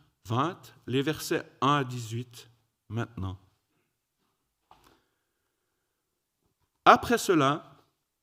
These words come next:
après ce retour à l'Éternel, après cela, les Moabites et les Ammonites, accompagnés des Maonites,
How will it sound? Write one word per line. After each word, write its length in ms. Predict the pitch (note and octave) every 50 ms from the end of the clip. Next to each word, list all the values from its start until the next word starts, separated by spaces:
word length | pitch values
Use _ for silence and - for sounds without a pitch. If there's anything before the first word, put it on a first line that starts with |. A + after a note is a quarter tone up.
| _ _ _ _ _ _ _ _ _
après 260 | - F#2+ - - B2
ce 140 | A2+ - G#2
retour 560 | F#2+ F#2 C#3+ F#3+ G3+ - - A3 G#3+ F3+ D3
à 80 | B2+ A2+
l'Éternel, 600 | A2+ G#2+ G#2 B2 A2+ B2 C3+ D#3+ G3+ A3 - - - - - _
après 300 | - - G3 - - A3+
cela, 320 | - - G#3+ G3 F#3+ G3 G#3+
les 160 | G3+ F3 E3
Moabites 560 | F3 G3+ B3+ C4 A#3+ A#3 - A#3 B3 - -
et 60 | F#3
les 200 | F3 F3 E3 D#3
Ammonites, 640 | G3 G#3+ G#3 G3+ F#3 F3 F3 F#3 G3+ - - - - - - - - - -
accompagnés 720 | - G#3+ A#3+ - - - B3 - A#3+ G#3+ G#3+ G#3 G3 G3 F3+
des 200 | C3 A2 B2 B2
Maonites, 800 | B2+ C#3+ F3 F#3+ G3+ G3 E3+ D3+ C#3+ D#3 F3+ D#3+ - - -